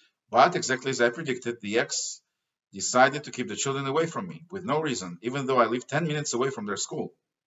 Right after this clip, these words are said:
After waiting for months for a court decision, I managed to spend ten weekends with the kids. They were happy.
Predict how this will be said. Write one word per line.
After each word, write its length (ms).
After 220
waiting 240
for 140
months 460
for 200
a 60
court 180
decision, 380
I 100
managed 380
to 60
spend 360
ten 220
weekends 340
with 140
the 60
kids. 360
They 100
were 140
happy. 520